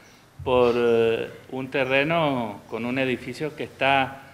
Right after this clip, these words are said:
en las adyacencias del actual edificio del Juan veintitrés, lo que implica una ampliación del mismo.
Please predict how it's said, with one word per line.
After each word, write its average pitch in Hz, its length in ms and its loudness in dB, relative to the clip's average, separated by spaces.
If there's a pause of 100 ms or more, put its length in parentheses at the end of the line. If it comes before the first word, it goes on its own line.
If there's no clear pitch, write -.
(260)
en 120 140 -4
las 117 180 -2
adyacencias 143 1120 -2 (460)
del 107 160 -2
actual 156 420 4
edificio 120 480 -4
del 107 120 -4
Juan 117 220 -6
veintitrés, 143 680 -4
lo 123 140 -4
que 117 80 -8
implica 113 440 -8
una 107 280 -6 (580)
ampliación 120 680 -4
del 147 200 -4
mismo. 160 440 -4